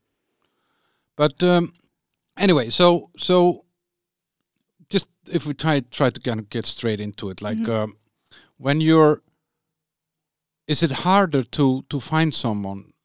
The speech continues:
Speaker 1: the older you get because you, somehow have higher standards, or you are more protective of your own time?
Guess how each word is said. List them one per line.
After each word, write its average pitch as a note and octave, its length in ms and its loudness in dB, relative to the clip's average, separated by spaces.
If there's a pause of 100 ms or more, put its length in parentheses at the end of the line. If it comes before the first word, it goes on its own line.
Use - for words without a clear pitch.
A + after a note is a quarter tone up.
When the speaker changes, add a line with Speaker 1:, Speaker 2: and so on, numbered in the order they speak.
Speaker 1:
the B2 180 -4
older A#2 260 0
you A2 100 -4
get A2+ 300 -10
because G#2+ 320 -10
you, A2+ 380 -4 (680)
somehow A#2 480 -4
have A2 560 -6
higher A#2+ 400 -2
standards, D#3 680 -2
or A2+ 200 -6
you G#2+ 640 -6 (140)
are G#2+ 180 -8
more G#2+ 500 -4
protective A2+ 640 -10
of G#2 160 -8
your G#2+ 140 -6
own G#2 160 -6
time? C3+ 540 -4